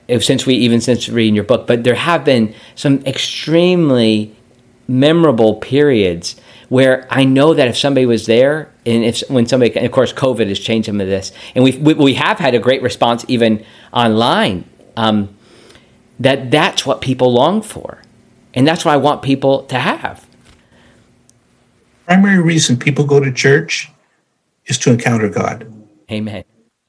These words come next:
Speaker 2: And if they come week after week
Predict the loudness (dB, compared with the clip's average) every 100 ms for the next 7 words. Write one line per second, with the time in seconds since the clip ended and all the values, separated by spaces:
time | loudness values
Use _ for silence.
0 | _ _ _ 2 4 4 2 2 0 0
1 | 2 4 4 4 0 -2 0 0 4 2
2 | 0 -6